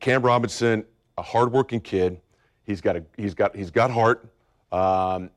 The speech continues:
he'll, he'll work. He'll put the time in. He'll do whatever he can to be the professional that the Jaguars want him to be. Uh,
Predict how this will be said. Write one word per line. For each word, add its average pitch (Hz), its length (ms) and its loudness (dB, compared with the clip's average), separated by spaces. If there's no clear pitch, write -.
he'll, 92 360 0
he'll 92 200 2
work. 117 340 2
He'll 110 100 -2
put - 260 -6
the 87 80 -6
time 110 380 -4
in. 113 120 -2
He'll 104 120 -2
do 90 160 -6
whatever 101 320 0
he 135 100 0
can 113 320 -2
to 104 60 -4
be 101 160 2
the 87 80 -2
professional 101 680 -2
that 90 280 0
the 95 80 -4
Jaguars 92 540 0
want 90 240 -2
him 90 200 -6
to - 140 -12
be. 80 340 -4
Uh, 90 300 0